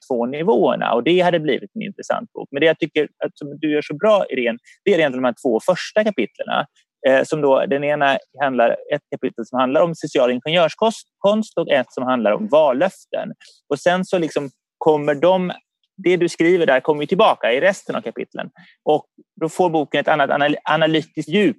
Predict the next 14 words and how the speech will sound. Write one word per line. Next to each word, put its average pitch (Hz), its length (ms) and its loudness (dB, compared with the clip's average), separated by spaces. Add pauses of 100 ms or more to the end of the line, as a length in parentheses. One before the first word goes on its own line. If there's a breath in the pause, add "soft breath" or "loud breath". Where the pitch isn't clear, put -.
mellan 135 300 2
anekdoterna. 139 760 -2
Anekdoterna 135 540 -2
blir 185 180 2
inte 123 200 0
anekdoter 110 500 -6
utan 123 220 0
de 131 200 -2
illustrationer 143 680 0
utav 113 280 0
de 110 100 0
här, 104 140 4 (400)
här 117 100 4
principerna. 160 800 -2